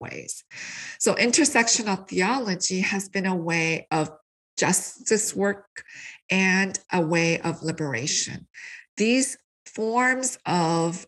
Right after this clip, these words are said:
uh, oppression should, should not continue to oppress us because Jesus came to liberate us. That is the good news. We are not to be slaves.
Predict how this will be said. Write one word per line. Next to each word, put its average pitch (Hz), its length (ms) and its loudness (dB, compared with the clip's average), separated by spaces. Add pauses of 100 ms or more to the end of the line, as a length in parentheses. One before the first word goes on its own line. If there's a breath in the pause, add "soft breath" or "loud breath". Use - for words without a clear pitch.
(100)
uh, 147 280 0 (180)
oppression 214 840 4 (680 loud breath)
should, 185 480 2 (280)
should 196 280 6
not 208 380 2
continue 302 540 0
to - 220 -2
oppress - 460 -4
us 151 240 -6
because 202 440 -2
Jesus 240 720 2
came 202 420 -4
to 226 160 -4
liberate 208 600 -2
us. - 260 -10 (480 loud breath)
That 269 320 6
is 214 240 4
the 226 100 6
good 220 280 2
news. 208 440 4
We 208 160 4
are 208 140 2
not 226 400 -2
to 202 140 2
be 180 180 2
slaves. 151 680 -2